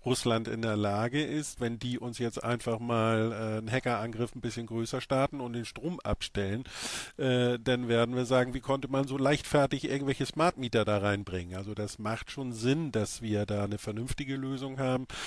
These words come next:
Ich kann nicht beurteilen, wie sicher das in Italien ist. Kann ja auch sein, dass sie angefangen sind und jetzt sichere Zähler einbauen. Und, ähm, aber ich sag mal so, es gibt da Begründungen für, warum es so ist und,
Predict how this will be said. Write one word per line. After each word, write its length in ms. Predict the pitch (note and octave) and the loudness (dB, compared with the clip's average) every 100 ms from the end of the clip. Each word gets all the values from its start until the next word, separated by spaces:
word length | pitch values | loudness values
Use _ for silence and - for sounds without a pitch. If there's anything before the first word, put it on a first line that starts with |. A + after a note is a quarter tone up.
| - | -2
Ich 160 | - C#3+ | 0 6
kann 160 | C#3 C#3+ | 6 6
nicht 180 | C#3 | 4
beurteilen, 540 | - B2 B2 B2+ A#2 A2 | 0 0 2 6 6 4
wie 80 | G#2 | 0
sicher 260 | A2 A2 | 0 0
das 180 | G#2 - | 0 -2
in 80 | G#2 | -4
Italien 540 | G2 - G#2+ A2 G#2 | -4 0 2 2 0
ist. 200 | F2 E2+ | -4 -6
Kann 160 | - A2 | -2 0
ja 80 | G#2+ | 0
auch 80 | G#2+ | 0
sein, 220 | A2 G#2+ | 0 0
dass 120 | G#2 | -2
sie 140 | A2 | -2
angefangen 560 | - C3 B2+ - A#2 A#2+ | -4 -2 -2 0 -2 0
sind 260 | A#2 A#2 - | 2 0 -2
und 220 | G#2+ G2 | -8 -2
jetzt 200 | G#2+ - | -2 0
sichere 380 | A#2+ B2+ A2+ A#2 | 0 2 2 0
Zähler 380 | A#2+ A2+ A2 | 0 2 2
einbauen. 480 | G2+ G#2+ G#2 G#2+ A2+ - - - - - | 2 -2 -2 -2 -2 -6 -8 -8 -10 -10
Und, 560 | A2+ G#2 G2+ G#2 G2 - | -4 -2 0 -2 -6 -2
ähm, 480 | A2 G2+ G2 F#2+ G2 | 0 0 -2 -4 -8
aber 300 | - G#2+ A2+ A2+ | -2 2 4 2
ich 120 | G#2+ | -2
sag 200 | - A#2+ | 0 0
mal 120 | A#2 G2 | 0 -2
so, 280 | G#2 A2 | -4 -4
es 180 | A2 G#2+ | -4 -6
gibt 220 | - - | -6 2
da 80 | B2 | 2
Begründungen 500 | A2 G2 G#2+ A2+ A2 | 2 -2 -4 -2 -4
für, 240 | - A2+ F#2+ | -4 -4 -4
warum 300 | F#2 B2 C3+ | -2 0 0
es 100 | - | 0
so 220 | B2+ A2+ | -4 -2
ist 360 | A#2 G#2+ - | 0 -2 -4
und, 440 | - G#2+ G2+ G#2 | -6 -6 -4 -6